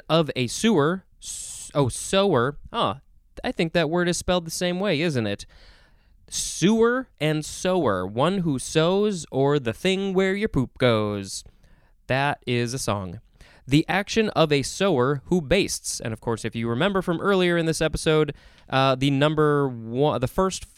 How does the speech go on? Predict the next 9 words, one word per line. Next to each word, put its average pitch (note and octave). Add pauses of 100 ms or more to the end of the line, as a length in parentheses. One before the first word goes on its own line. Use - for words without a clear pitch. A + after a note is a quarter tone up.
(140)
form D#3 (260)
of A2+
baste D3
is A#2+
about A#2
sowing. G2 (920)
Uh, A#2+
okay, C3+ (220)
so C#3+